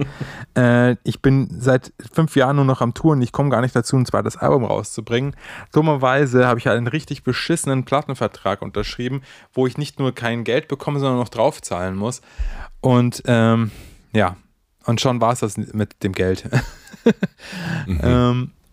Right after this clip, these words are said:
Speaker 2: und es gibt welche, die sind gar nicht so berühmt, aber verdienen halt vielleicht ihren Lebensunterhalt trotzdem damit. Was man vielleicht so nicht denken würde.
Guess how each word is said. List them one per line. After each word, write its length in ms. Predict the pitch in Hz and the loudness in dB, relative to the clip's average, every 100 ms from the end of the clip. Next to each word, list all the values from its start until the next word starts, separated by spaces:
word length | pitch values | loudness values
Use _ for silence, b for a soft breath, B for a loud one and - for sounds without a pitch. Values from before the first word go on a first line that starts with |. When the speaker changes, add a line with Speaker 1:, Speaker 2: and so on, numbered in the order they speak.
| _ _ | _ _
Speaker 2:
und 200 | - 123 | 0 2
es 120 | 120 - | 0 -2
gibt 160 | 123 | 0
welche, 260 | 120 127 135 | 0 0 -2
die 160 | 131 123 | -4 -4
sind 160 | 151 | -2
gar 160 | 127 120 | -2 -2
nicht 100 | 131 | -2
so 100 | 139 | -2
berühmt, 440 | 123 135 185 185 | 0 2 0 0
aber 280 | - 151 160 | 0 2 0
verdienen 480 | - 143 170 180 160 | 0 -2 -2 -2 0
halt 240 | 165 170 | 0 0
vielleicht 220 | - 139 | 0 -2
ihren 100 | 120 | 0
Lebensunterhalt 540 | 113 147 151 139 117 107 | 0 0 0 0 0 0
trotzdem 320 | 151 156 190 | -2 -2 -2
damit. 320 | 175 185 202 - _ _ _ _ _ _ _ - B B B B B _ _ _ _ _ | 0 0 -2 -10 _ _ _ _ _ _ _ -18 B B B B B _ _ _ _ _
Was 180 | 123 127 | 0 0
man 80 | 143 | 2
vielleicht 160 | 135 - | -2 -2
so 60 | |
nicht 120 | 147 - | -2 -2
denken 260 | 180 107 | -2 0
würde. 260 | 92 85 | 2 0